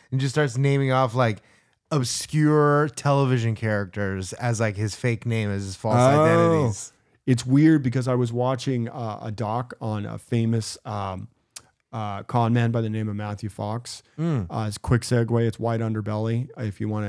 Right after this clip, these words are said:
Speaker 2: ever see their interviews on, uh, YouTube. And he named all of his criminal,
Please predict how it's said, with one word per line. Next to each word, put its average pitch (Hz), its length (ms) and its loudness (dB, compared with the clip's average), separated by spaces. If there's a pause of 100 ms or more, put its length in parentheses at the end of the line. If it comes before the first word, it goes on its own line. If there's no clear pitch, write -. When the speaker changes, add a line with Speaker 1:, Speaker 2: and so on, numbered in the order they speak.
Speaker 2:
ever 107 140 -8
see 113 160 -4
their 107 180 -2
interviews 107 420 -4
on, 110 280 -6
uh, 107 100 -8
YouTube. 117 540 -2 (520)
And 117 140 2
he 143 220 2
named 135 480 2 (100)
all 123 220 4
of 120 80 2
his 107 140 -4
criminal, 139 680 -2